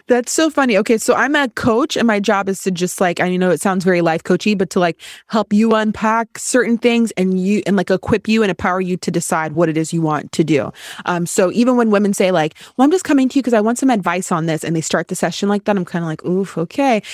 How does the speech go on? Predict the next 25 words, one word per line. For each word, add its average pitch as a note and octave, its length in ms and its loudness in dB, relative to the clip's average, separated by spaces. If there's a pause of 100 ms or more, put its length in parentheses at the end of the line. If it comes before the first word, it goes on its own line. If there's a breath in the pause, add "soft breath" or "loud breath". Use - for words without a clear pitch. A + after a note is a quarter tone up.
Because G3 260 0
a F#3+ 60 4
lot F#3+ 180 2
of G3+ 60 -12
times G3 200 0
they F#3+ 60 4
want F3+ 160 0
me F3+ 60 0
to E3+ 100 0
validate E3+ 500 0
a - 40 -2
decision E3+ 400 -4
they've E3 140 0
already E3 400 2
made, C3 280 -4
and F#3 120 0
they F3+ 60 6
don't F3+ 140 2
wanna F3 140 0
explore F#3 760 2
what's, F3 240 -2
like, D#3+ 120 -2
the E3+ 80 -2
best D#3 320 -4
path. F3+ 240 -2